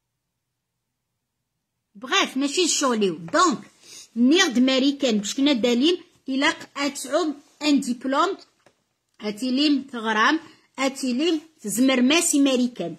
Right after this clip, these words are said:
ماريكان ماشي، آه، تمورت، آه، ن-، ن-، ن-، نيابس. كندا داغن سعى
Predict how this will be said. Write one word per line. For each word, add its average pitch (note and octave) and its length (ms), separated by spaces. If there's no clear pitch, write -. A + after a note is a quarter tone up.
ماريكان C4+ 540
ماشي، C4 420
آه، A3+ 800
تمورت، A#3+ 640
آه، F3+ 500
ن-، E3+ 280
ن-، E3+ 380
ن-، F#3 160
نيابس. - 680
كندا F4+ 460
داغن D4 460
سعى F4+ 600